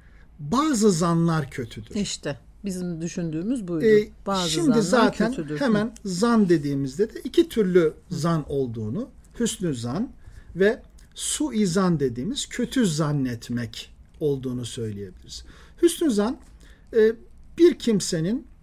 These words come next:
Speaker 1: hakkında iyi düşünmeyi ifade eder. Oysa suizan bilgisizliğin olduğu, kesin hüküm vermenin mümkün olmadığı konuda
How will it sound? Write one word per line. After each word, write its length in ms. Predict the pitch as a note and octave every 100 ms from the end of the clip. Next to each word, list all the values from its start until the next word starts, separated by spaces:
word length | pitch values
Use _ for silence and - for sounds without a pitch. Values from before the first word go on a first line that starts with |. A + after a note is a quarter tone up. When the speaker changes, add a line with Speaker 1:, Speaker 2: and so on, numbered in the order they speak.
| - -
Speaker 1:
hakkında 640 | - C4 - G3+ G3+ C#4 -
iyi 280 | A#3 B3+ F#3+
düşünmeyi 800 | F3+ - F3+ E3 E3 D#3+ E3 -
ifade 500 | C#3 - A#2+ A2+ G#2+
eder. 280 | A2 G2 G2 -
Oysa 540 | A3 D#4 - E3 D#3 - - - - - -
suizan 800 | - - E4+ B3 F3+ D#3+ A3 D#4 - - - - - - - C#3+
bilgisizliğin 1120 | B2+ C#3+ G#3 F#3+ A3+ - A#3 G3+ G#3+ B3 B3+
olduğu, 460 | F#3 D#3+ B2+ B2
kesin 360 | - F#3+ - A#3
hüküm 360 | F#3+ - G#3 F3
vermenin 480 | F3 F3 F3 F3
mümkün 440 | D#3 E3+ F3 - G3+
olmadığı 640 | C#4 C4 F#3 C#3+ C3+ A#2
konuda 560 | - G3 F3 D3+ C4